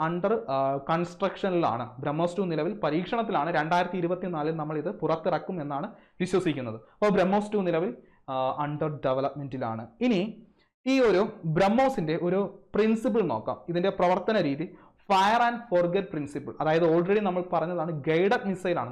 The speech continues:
നമുക്ക് വൺസ് ഇത് വിക്ഷേപിച്ചാലും ഇതിൻ്റെ ഒരു സഞ്ചാര പാതയെ നമുക്ക് എന്ത് ചെയ്യാൻ പറ്റും? നിയന്ത്രിക്കാൻ പറ്റും. ആ ഒരു പ്രിൻസിപ്പിളിൽ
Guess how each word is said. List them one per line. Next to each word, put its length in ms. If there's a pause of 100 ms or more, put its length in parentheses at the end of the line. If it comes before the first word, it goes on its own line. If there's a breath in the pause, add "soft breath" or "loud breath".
നമുക്ക് 240 (460 soft breath)
വൺസ് 300
ഇത് 140
വിക്ഷേപിച്ചാലും 680
ഇതിൻ്റെ 220 (120)
ഒരു 180
സഞ്ചാര 460 (160)
പാതയെ 480
നമുക്ക് 220
എന്ത് 120
ചെയ്യാൻ 160
പറ്റും? 280
നിയന്ത്രിക്കാൻ 480
പറ്റും. 200 (260 loud breath)
ആ 80
ഒരു 120
പ്രിൻസിപ്പിളിൽ 440